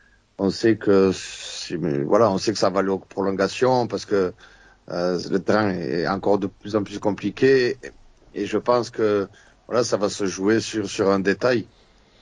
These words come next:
Donc, euh, voilà, c'est vrai que quand tu, tu prends un but comme ça vers la fin, t'as fait le plus dur en ouvrant le score, ben,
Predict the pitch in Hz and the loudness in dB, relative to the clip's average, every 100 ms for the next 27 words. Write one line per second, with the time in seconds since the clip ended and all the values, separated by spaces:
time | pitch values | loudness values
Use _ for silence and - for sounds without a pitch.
0 | _ 92 95 90 95 92 90 90 90 90 | _ -4 -2 2 2 2 2 0 -2 -2
1 | 87 - - _ _ _ _ - - 101 | -4 -10 -20 _ _ _ _ -20 -8 0
2 | 107 98 98 110 110 101 - 110 - 113 | 2 0 -2 -2 -2 -4 -2 -4 -6 -12
3 | 95 - 107 - 120 120 123 120 123 120 | -12 -10 -8 -2 0 2 0 0 -2 0
4 | 110 101 - 117 107 98 98 98 101 120 | -2 -2 0 2 2 0 -2 -2 -2 -2
5 | 113 110 - - - _ - 101 113 101 | -2 -6 -14 -20 -20 _ -4 -2 -2 -2
6 | 110 113 113 104 95 98 92 135 139 - | -2 0 0 -2 -2 -4 -4 0 0 0
7 | - _ _ _ _ _ _ _ 98 104 | -10 _ _ _ _ _ _ _ 0 2
8 | 104 98 98 98 | 2 0 -2 -6